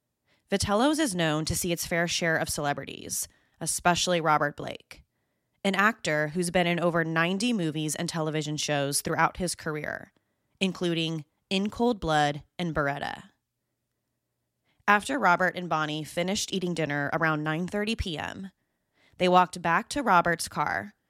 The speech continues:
which was parked about a block and a half away from the restaurant on a dark street near a construction site. Normally,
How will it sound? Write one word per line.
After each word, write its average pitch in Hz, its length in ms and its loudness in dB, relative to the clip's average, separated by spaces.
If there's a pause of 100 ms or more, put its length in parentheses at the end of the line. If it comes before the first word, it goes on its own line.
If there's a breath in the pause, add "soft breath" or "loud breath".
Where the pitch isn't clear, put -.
(160)
which 208 140 -2
was 214 140 -2
parked - 360 0
about 294 200 0
a 233 60 -2
block 175 340 4
and 185 80 -6
a 180 60 -4
half 170 260 -4
away 156 480 -2
from 170 160 -6
the 160 80 -2
restaurant 151 640 -2 (260)
on 180 140 4
a 180 80 2
dark 180 340 4
street 147 480 -4 (100)
near 165 220 0
a 160 60 -4
construction - 640 -6
site. - 480 -8 (1120)
Normally, 175 800 2